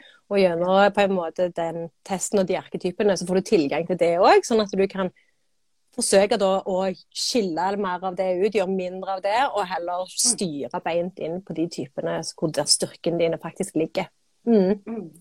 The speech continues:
Speaker 1: Så jeg vet ikke,
Speaker 2: Det var
Speaker 1: var det en grei forklaring? Litt
Speaker 2: Ja,
Speaker 1: usikker.
Speaker 2: absolutt. Ja.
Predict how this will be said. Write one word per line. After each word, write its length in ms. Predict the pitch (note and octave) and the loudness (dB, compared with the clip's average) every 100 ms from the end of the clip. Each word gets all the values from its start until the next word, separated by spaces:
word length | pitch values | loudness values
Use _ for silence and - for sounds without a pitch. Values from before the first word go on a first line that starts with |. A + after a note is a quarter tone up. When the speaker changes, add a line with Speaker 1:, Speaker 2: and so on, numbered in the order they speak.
| - | -10
Speaker 1:
Så 60 | - | 2
jeg 80 | G#3 | 4
vet 80 | G#3 | 6
ikke, 80 | C4 | 4
Speaker 2:
Det 80 | G3 | 2
var 200 | F3+ F#3 | -6 0
Speaker 1:
var 80 | G#3+ | 4
det 120 | A#3 | 6
en 320 | B3 A#3+ A#3 G#3 | 6 4 0 -2
grei 340 | F3 G3 A3+ | -4 -4 -4
forklaring? 500 | A#3 G#3 G#3 C4+ A#3+ _ _ _ _ - | -6 -6 -4 -4 -8 _ _ _ _ -14
Litt 120 | G#3 | -4
Speaker 2:
Ja, 160 | B3+ D#4+ | 4 4
Speaker 1:
usikker. 160 | A#3 A#3 | 2 -8
Speaker 2:
absolutt. 640 | - D#4+ C#4 F4 - C#4 | -10 -8 -8 -8 4 4
Ja. 100 | A#3 | 4